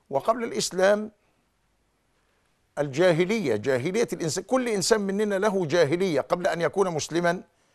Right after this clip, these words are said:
قبل أن يكون مسلماً له جاهلية، إلا من نشأ على الإسلام. لكن أتك-، أتكلم عن العهد الأول، أي واحد دخل في الإسلام كانت له جاهلية،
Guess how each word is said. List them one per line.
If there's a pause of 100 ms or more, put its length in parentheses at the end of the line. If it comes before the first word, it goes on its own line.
(560)
قبل
أن
يكون
مسلماً
له
جاهلية، (640)
إلا
من
نشأ
على
الإسلام. (1000)
لكن
أتك-،
أتكلم
عن
العهد
الأول، (1000)
أي
واحد
دخل
في
الإسلام
كانت
له
جاهلية،